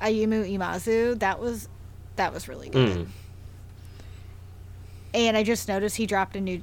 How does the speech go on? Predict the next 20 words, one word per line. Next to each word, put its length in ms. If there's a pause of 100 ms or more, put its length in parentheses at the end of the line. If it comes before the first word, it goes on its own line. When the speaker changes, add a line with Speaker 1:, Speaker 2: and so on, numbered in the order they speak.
Speaker 1:
uh, 280
single 320
called 180
Speak 320
Up, 220
so 100
I'm 140
gonna 100
have 160
to 100
check 280
that 160
out. 460 (680)
But 680
I'm 200
liking 360
him 240
a 80
lot, 300
too. 580